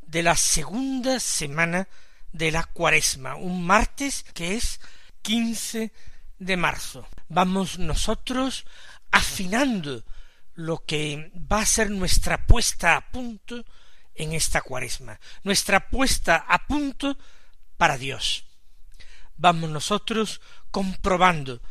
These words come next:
que todas las palabras que el Señor nos dirige en el Evangelio encuentran un eco en nosotros, mueven en nosotros un deseo fuerte de ajustar nuestra vida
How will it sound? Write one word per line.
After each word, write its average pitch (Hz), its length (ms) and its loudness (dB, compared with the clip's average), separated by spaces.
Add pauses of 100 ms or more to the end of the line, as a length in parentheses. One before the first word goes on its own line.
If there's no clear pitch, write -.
(360)
que 180 380 0 (220)
todas 262 320 2
las 196 180 4
palabras 147 640 2
que - 100 -8
el 135 80 -6
Señor 165 420 0 (380)
nos 156 300 -2
dirige 156 640 -2 (240)
en 151 160 -6
el 151 100 2
Evangelio 170 680 0 (340)
encuentran 143 960 -4 (280)
un 175 440 2
eco 147 340 2
en 131 120 -6
nosotros, 127 640 -8 (420)
mueven 226 480 4
en 170 140 2
nosotros 139 640 -4 (320)
un 202 180 -4
deseo 170 560 4 (380)
fuerte 180 720 2 (240)
de 170 140 2
ajustar 214 760 0
nuestra - 440 -4
vida 151 340 -4